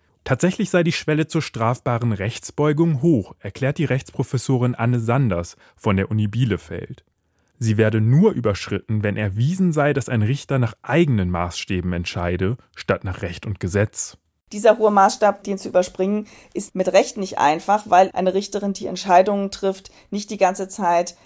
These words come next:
Speaker 2: sich mit einem Fuß im Gefängnis wähnen soll, wenn sie vielleicht eine Auslegung wählt, die umstritten ist.
Speaker 1: Bis zur Schwelle der Rechtsbeugung dürfen Richter eigenverantwortlich entscheiden, wie genau das Gesetz im Einzelfall auszulegen ist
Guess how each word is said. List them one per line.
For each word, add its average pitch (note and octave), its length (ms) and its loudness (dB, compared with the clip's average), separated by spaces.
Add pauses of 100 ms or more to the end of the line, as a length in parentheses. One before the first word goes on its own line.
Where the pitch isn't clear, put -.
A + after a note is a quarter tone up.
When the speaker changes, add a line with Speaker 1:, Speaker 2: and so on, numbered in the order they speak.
(100)
Speaker 2:
sich F#3 180 -6
mit F#3 200 -2
einem F3+ 340 2
Fuß - 560 -8
im F3+ 180 -4
Gefängnis F#3+ 560 0
wähnen E3+ 320 2
soll, F3 380 4 (260)
wenn E3+ 220 0
sie F3+ 120 -8
vielleicht F#3 360 0
eine D#3+ 380 0
Auslegung E3 640 -2
wählt, D#3+ 440 2 (200)
die D#3 260 -10 (200)
umstritten D#3 440 -6
ist. - 240 -12 (400)
Speaker 1:
Bis - 220 2
zur F#3+ 160 -2
Schwelle D#3+ 280 0
der B2 200 0
Rechtsbeugung F#2+ 840 -2 (240)
dürfen B2 240 2
Richter A#2 420 -2
eigenverantwortlich C3 960 -2
entscheiden, G#2+ 680 -2 (220)
wie C3 260 2
genau C3+ 400 2
das A#2 200 -2
Gesetz A#2 340 0
im B2 100 -2
Einzelfall B2 500 -2
auszulegen G2 760 -2
ist G#2 340 -8